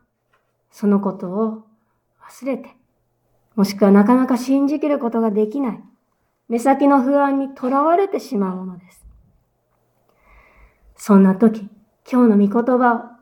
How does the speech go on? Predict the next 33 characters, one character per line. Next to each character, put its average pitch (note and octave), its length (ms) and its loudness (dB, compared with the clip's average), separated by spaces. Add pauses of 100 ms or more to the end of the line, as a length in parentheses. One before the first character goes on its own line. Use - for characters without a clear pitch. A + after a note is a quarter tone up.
を G3+ 80 -16
思 F#3+ 200 -6
い A3 80 -2
出 A3+ 100 -4
し - 100 -14
て B3 80 -6
み G#3+ 120 -2
て G#3+ 80 -12
く G#3+ 80 -16
だ E3+ 140 -14
さ - 140 -20
い。 - 120 -20 (1200)
私 A#3+ 320 2
た A3 120 2
ち G#3 120 -4
に A#3+ 260 0 (300)
語 - 280 -6
っ B3 120 -4
て C4 100 -4
く B3+ 140 -4
だ A#3+ 100 -2
さ B3+ 120 -6
っ B3+ 140 -10
て A3+ 80 -4
い G3 80 -4
る F#3+ 240 -10 (140)
イ A#3+ 120 0
エ D4 120 4
ス D4 100 -6
様 C4 160 -2
の C4 140 -4
声 D4+ 400 -2
を F3 120 -8